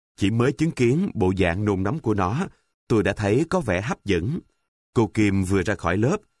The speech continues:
thằng Bảo vội kéo tay tôi chạy theo nó. Có ra ngoài đường, mới thấy cơn mưa vừa rồi lớn đến như thế nào. Nhìn xung quanh đều lên láng nước.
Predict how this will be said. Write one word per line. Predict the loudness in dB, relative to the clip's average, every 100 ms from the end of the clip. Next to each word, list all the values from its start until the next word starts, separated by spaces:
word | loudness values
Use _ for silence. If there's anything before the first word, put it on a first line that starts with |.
| _ -6
thằng | -2 0
Bảo | 0 0 -4 -8 -6
vội | -2 0 0
kéo | -2 -2
tay | -2 0
tôi | 2 2 0
chạy | -4 -4
theo | -4 -2
nó. | -2 -4 -6 -10 _ _ _ _ _ _ _ _
Có | -2 0
ra | 0
ngoài | -2 0 2
đường, | 2 0 -4 _ _ _
mới | 0 2
thấy | 0 0
cơn | -2 0
mưa | 0 2
vừa | 2 0
rồi | 2 2 0 -2 -6
lớn | -2 0 0 0
đến | -2 0 0
như | 0
thế | 0 -2
nào. | -2 -2 -4 -8 _ _ _ _ -2
Nhìn | -2 0
xung | -2 -2
quanh | -2 -2 -2
đều | 0 2
lên | 2 0
láng | -2 -2
nước. | 0 0